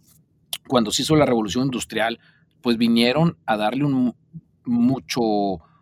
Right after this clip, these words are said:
mayor rapidez a la producción y también vinieron a aportarle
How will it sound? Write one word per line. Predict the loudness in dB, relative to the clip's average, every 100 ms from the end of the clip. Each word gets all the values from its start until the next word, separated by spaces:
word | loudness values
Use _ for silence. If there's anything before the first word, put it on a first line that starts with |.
| _ 0
mayor | 4 6 8 8 8
rapidez | 6 4 2 4 4 2 -2 -4
a | -4
la | -4
producción | -4 -6 -4 -6 -4 -2 -2 -6 _ _ _ _
y | -2 2
también | 6 8 8 8
vinieron | 8 8 8 8
a | 6
aportarle | 4 -2 2 4 4 4 -2